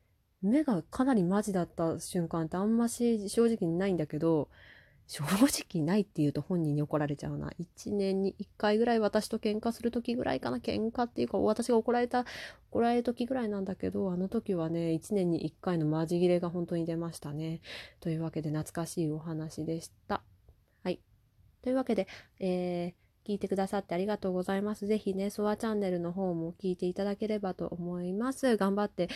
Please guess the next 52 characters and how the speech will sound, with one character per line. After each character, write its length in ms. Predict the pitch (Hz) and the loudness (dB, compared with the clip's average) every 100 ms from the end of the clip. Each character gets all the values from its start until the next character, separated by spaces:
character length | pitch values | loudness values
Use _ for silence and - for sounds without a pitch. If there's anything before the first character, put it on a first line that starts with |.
| - | -8
頑 180 | - 180 | -2 2
張 80 | 220 | 2
っ 60 | 254 | 2
て 120 | 269 | 4
は 100 | 254 | 4
い 60 | |
な 120 | 220 214 | 4 2
い 80 | |
な。 200 | 226 269 - - - | 2 2 -2 -10 -18
ソ 140 | - 208 | 0 2
ワ 100 | 220 | 4
さ 160 | 240 | 4
ん 20 | |
が 120 | 247 247 | 4 2
頑 160 | 254 | 2
張 80 | 277 | 2
っ 40 | |
て 100 | 277 | 4
た 120 | 226 180 | 2 4
な。 140 | 226 | 2
話 380 | - 226 214 214 | 2 2 2 2
さ-、 100 | - - - - | -4 -14 -8 0
話 260 | 220 226 | 4 4
さ 120 | 233 | 6
れ 100 | 233 | 6
て 140 | - 196 | 6 6
い 80 | 214 | 8
ま 140 | 233 | 6
す 120 | 233 | 4
の 160 | 214 185 | 2 4
で、 140 | 175 - - - - - | 2 0 -10 -18 -18 -4
あ 80 | |
の、 80 | 175 | -4
ソ 140 | - 214 | 2 2
ワ 100 | 240 | 4
さ 160 | 226 | 2
ん 80 | 208 | 0
が、 160 | 202 - | -2 -2
ソ 120 | 220 | 0
ワ 120 | 269 | 2
ち 100 | - | 2
ゃ 80 | 254 | 0
ん 100 | 247 | 2
が 100 | 320 | 2
話 320 | - 202 202 | 4 4 4
し 40 | |
て 100 | - | 2
い 140 | 165 180 | -2 0
ま 160 | 190 | -2
す 120 | 196 165 | -2 -6
の 160 | 170 | -6
で、 180 | 175 220 | -2 -2